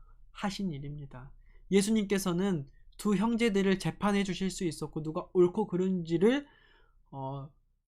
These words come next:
판단하실 수 있는 분이셨음에도 불구하고 그렇지 아니하시고 그 마음속에 이기심으로 가득 찬 채로 하나님의 능력을 구하는 우리 동생에게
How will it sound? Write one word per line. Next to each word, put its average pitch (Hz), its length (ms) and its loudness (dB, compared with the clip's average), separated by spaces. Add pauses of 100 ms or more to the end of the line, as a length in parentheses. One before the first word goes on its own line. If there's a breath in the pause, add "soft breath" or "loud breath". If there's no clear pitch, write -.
(1040)
판단하실 247 640 0
수 202 220 -4
있는 269 440 4 (120)
분이셨음에도 214 680 0
불구하고 143 760 -4 (280)
그렇지 202 400 2
아니하시고 180 960 2 (200 soft breath)
그 - 120 -2
마음속에 196 640 4
이기심으로 202 720 -2
가득 180 380 -2
찬 233 260 -2
채로 220 460 2 (220 loud breath)
하나님의 214 420 2
능력을 175 420 2
구하는 170 580 -2 (800)
우리 151 200 -6
동생에게 147 840 -4